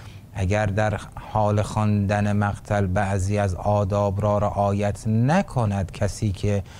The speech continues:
مطالعه می‌کند مقتل را، شاید عواقبی برای او باشد که نداند از کجا این گرفتاری‌ها برای او پیش آمده است. آداب را باید رعایت کرد. آدابی دارد خواندن مقتل، در هر حالی نباید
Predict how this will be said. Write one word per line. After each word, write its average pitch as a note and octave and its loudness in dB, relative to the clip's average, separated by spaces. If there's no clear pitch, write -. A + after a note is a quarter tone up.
مطالعه A2 2
می‌کند A2 2
مقتل A#2 0
را، F3+ 4
شاید F#2 0
عواقبی F#2 -2
برای E2 0
او E2 -2
باشد D#2+ -4
که - -6
نداند A#2 2
از F2+ -4
کجا F#2 0
این C#3+ 2
گرفتاری‌ها F2+ -2
برای F#2+ 0
او F2+ 0
پیش - 0
آمده - -8
است. - -14
آداب D3+ 4
را C3+ 4
باید G2 2
رعایت F#2 0
کرد. - -12
آدابی D#3+ 6
دارد G#2 4
خواندن G#2+ 2
مقتل، F#2 0
در G#2 4
هر G2+ -2
حالی G2 0
نباید G#2+ 2